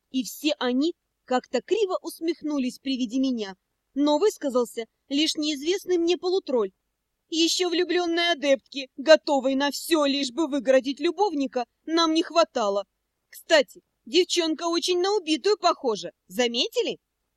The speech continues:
И тут взбесился лорд Шейдер, выхватив меч, приставив его к горлу сослуживца и проорав: «Забей пасть, понял?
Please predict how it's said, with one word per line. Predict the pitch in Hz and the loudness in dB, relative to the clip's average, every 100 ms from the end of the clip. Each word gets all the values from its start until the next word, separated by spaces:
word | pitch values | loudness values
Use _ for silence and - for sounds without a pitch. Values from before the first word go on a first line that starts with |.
| _ _ _ | _ _ _
И | 240 220 _ | -8 -8 _
тут | 294 - _ _ _ _ - | -6 -6 _ _ _ _ -20
взбесился | 180 175 208 - 262 277 - 233 | -16 -12 -10 -6 -4 -4 0 0
лорд | 214 202 | 0 -4
Шейдер, | - 208 180 170 165 _ _ _ | -6 -6 -8 -8 -18 _ _ _
выхватив | 202 294 - 233 - 226 233 | -2 -2 0 -4 -6 -10 -4
меч, | 254 359 - - _ _ | 0 0 -4 -16 _ _
приставив | 269 330 - 302 269 247 - | -2 -2 -2 -2 -2 -4 -4
его | 262 269 254 | -4 -2 -2
к | 196 | -2
горлу | 285 277 233 | 0 0 0
сослуживца | 226 254 269 285 330 415 - 277 | -8 -10 -8 -4 -2 -2 -2 -4
и | 294 - | -4 -2
проорав: | 302 294 269 214 180 _ _ _ _ _ _ _ _ _ _ | 2 2 2 -2 -4 _ _ _ _ _ _ _ _ _ _
«Забей | - 185 269 285 311 311 320 - | -12 0 4 6 6 4 2 4
пасть, | 359 339 262 196 - _ | 6 6 4 0 -8 _
понял? | 277 339 403 403 302 202 | 4 6 6 6 2 0